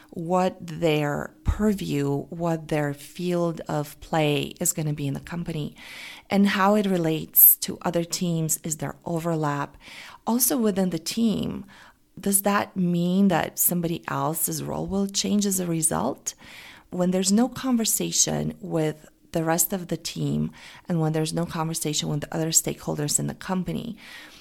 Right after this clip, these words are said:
there's a lot of confusion that can arise, and that breeds fear because people start being suspicious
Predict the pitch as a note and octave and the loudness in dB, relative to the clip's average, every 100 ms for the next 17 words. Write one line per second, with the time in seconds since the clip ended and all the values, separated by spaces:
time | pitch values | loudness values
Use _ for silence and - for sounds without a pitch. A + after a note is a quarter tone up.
0 | - G3 F3 F#3+ G#3+ C4 C4 - E3+ - | -10 -4 -2 2 2 2 0 -4 -4 -2
1 | D3+ E3+ F#3+ G3 G3 F#3+ F3+ F3+ F3 F3+ | -2 2 4 4 2 -2 0 0 -2 0
2 | F#3+ G3+ G3+ - F#3 E3+ E3 - E3+ F3+ | 0 0 -4 -4 -2 0 -2 -4 -4 -4
3 | E3+ F3+ F3 D#3 - - C#3+ C#3+ - - | -2 -2 -2 -2 -6 -4 -4 -4 -6 -10
4 | - F3 - - A3 B3 A#3+ G3 E3+ E3+ | -8 -6 -6 -8 -4 -2 -2 -2 -2 -2
5 | D#3+ D#3+ - - - F3+ - - - - | -2 -2 -2 -4 -4 -2 0 0 2 0